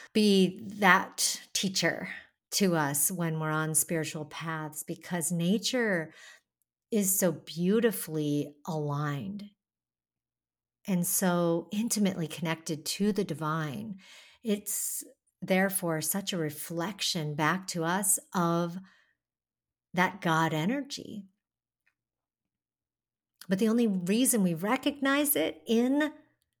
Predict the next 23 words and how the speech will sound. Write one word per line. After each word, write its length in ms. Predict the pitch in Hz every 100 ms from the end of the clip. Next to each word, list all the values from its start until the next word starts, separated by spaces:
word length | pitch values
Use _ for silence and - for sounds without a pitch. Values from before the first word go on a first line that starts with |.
| _
a 80 | 247
tree 580 | - - 240 254 240 214
or 220 | 190 185
a 340 | 180 180 175 - _ _ _ _ _ 285 _ _ _ _ _
animal 500 | - 240 247 226 202
or 140 | 185 170
a, 360 | 170 185 208 190 - 359
a, 60 | 214
a 40 |
nature 640 | 190 202 220 226 240 - 202
process 1120 | - 208 214 240 - 196 156 147 165 - - _ -
is 140 | 226
because 760 | 190 208 - 214 226 196 170 - _ _ _ -
we 60 |
see 240 | 175 - 202
it 80 | 190
in 160 | 160
ourselves. 800 | 151 147 - 165 156 - - - - _ _ _ _ _ _ _ -
The 120 | 202 220
only 180 | 220
way 320 | 214 202 214 220
that 200 | 190 -
we 440 | 185 175 170 170